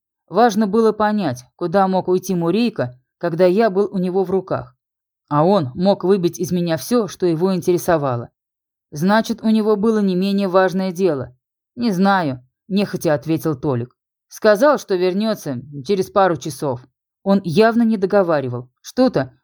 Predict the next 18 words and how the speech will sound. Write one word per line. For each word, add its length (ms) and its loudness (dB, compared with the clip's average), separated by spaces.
очень 340 0
важное 440 2
для 160 -2
меня. 440 -4
"А 120 -12
куда 320 4
они 180 -2
поехали?" 720 -4
Продолжал 480 4
я 220 0
давить 380 -2
на 60 -4
него 460 -4
и, 160 0
предупреждая 680 2
его 300 -2
вопрос, 520 -2
добавил: 600 -2